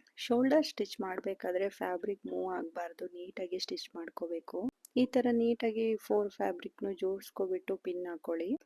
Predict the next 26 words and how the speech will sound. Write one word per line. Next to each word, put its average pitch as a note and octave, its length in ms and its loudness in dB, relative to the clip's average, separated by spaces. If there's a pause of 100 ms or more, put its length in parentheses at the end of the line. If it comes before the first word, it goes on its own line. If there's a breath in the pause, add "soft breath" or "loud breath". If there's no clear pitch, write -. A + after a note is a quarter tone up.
(120)
ಸ್ಟಿಚಿಂಗ್ A#3 480 2
ಮಾಡ್ಬೇಕಾದ್ರೆ G3 580 -2
ತುಂಬಾ F#3+ 320 -4
ಪೇಷನ್ಸ್ G3+ 720 -2
ಇಂದ F#3 200 -6
ಮಾಡ್ಬೇಕು. F#3 580 -6
ಅರ್ಜೆಂಟ್ F#3 520 -4
ಅಲ್ಲಿ F3+ 160 -6
ಸ್ಟಿಚ್ - 280 -8
ಮಾಡಕ್ F3+ 340 -6
ಹೋದ್ರೆ F3+ 280 -4
ನಿಜವಾಗ್ಲೂ F#3 640 -2
ಆಗಲ್ಲ. F3 380 -8 (360)
ಹಾಗೆ C#4 280 4
ನಾನು B3 300 6
ಹೇಗೆ A3+ 400 4
ವಿಡಿಯೋ G#3+ 360 2
ಮಾಡ್ಬೇಕು G3 520 -4
ಅರ್ಥ F#3 280 -2
ಆಗ್ತಿದ್ಯಾ F#3 480 -4
ಇಲ್ವಾ F3+ 320 -6
ಅಂತ F3+ 220 -12
ಕಾಮೆಂಟ್ F#3+ 540 -4
ಮಾಡಿ, G3 240 -4
ನನಗೂನು F#3 520 -6
ಗೊತ್ತಾಗುತ್ತೆ F3 580 -6